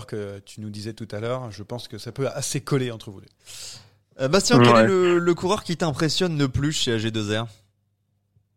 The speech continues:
Speaker 3: Qui m'impressionne le plus, euh... hmm, bonne question.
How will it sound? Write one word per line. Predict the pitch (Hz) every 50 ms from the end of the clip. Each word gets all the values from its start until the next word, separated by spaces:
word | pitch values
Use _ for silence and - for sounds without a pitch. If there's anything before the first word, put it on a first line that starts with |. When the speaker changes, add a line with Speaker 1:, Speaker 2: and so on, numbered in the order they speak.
| _ _ _ _ _ _ _ _ _ _ _ _ _ _ _ _ _ _ _ _ _ _ _ _ _ _ _ _ _ _ _ _ _ _ _ _ _ _ _ _ _ _ _ _ _ -
Speaker 3:
Qui | 127
m'impressionne | 120 123 123 - - - 127 - - - 147 143 139 131
le | 120
plus, | 120 - - - 104 101 101 - - - - - -
euh... | 107 101 104 101 101 101 101 101 101 101 101 101 101 110 113 - _ _ _ _ _ _ _ _ _ _ _ - _ _ _ _ _ _ _ _ _ _ _ _ _ _ - _ _ _ _ _ _ _ - - - _ - _ _ _ _ _ _ _ _ -
hmm, | 131 135 135 120 107
bonne | 101 110 117
question. | - - 131 - - - 123 120